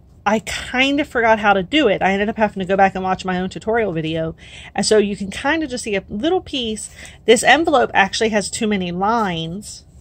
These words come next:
And so I just kind of did my best to cover it up. But so this envelope then comes open. And there's another thing inside. And I did these tags. These tags are also a chalkboard.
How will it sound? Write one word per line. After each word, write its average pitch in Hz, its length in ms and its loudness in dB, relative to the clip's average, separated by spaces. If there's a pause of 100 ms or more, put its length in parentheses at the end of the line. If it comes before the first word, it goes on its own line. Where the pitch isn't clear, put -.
(440)
And 196 180 0
so 220 80 2
I 208 140 8
just 208 160 -8
kind 208 140 0
of 185 40 -2
did 185 140 -2
my 180 100 -2
best 175 280 0
to - 40 -18
cover 165 240 -6
it 170 80 0
up. - 220 2 (720)
But 220 140 2
so 220 100 4
this 214 200 2
envelope 254 420 2
then 196 220 -2
comes 190 300 -4
open. 185 440 -4 (880)
And 220 100 -2
there's 202 200 2
another 196 240 0
thing 196 180 -4
inside. 180 500 0
And 202 80 -4
I 180 60 -2
did 175 140 -4
these 175 280 -8
tags. 202 840 -6 (720)
These 220 200 0
tags 254 360 6
are 220 80 2
also 226 260 4
a 202 60 0
chalkboard. 185 720 0